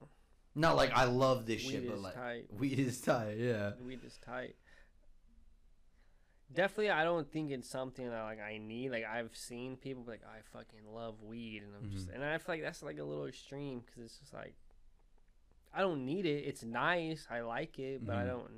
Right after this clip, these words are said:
Speaker 2: need it. Like, when I went to the Grand Canyon, there was, like, three days where I didn't smoke, and I felt great.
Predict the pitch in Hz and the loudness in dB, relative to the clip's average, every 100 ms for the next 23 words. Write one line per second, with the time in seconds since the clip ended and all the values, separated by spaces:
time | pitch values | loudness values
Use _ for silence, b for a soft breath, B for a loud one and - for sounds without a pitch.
0 | 113 120 139 123 120 - - b b b | -10 -8 -6 -4 -6 -8 -16 b b b
1 | b b 123 131 135 139 143 - 127 123 | b b -4 0 2 2 0 -4 -6 -2
2 | 127 123 - 139 143 123 120 117 117 117 | -4 -4 -4 -2 -2 -2 -4 -4 -6 -8
3 | 113 110 120 117 117 113 113 117 107 107 | -12 -8 -6 -4 -2 -2 -6 -8 -8 -8
4 | 120 123 113 - 92 - - - 110 113 | -8 -8 -10 -14 -14 -14 -16 -14 -14 -12
5 | 117 107 - _ - - 117 120 - | -12 -12 -16 _ -18 -10 -8 -8 -12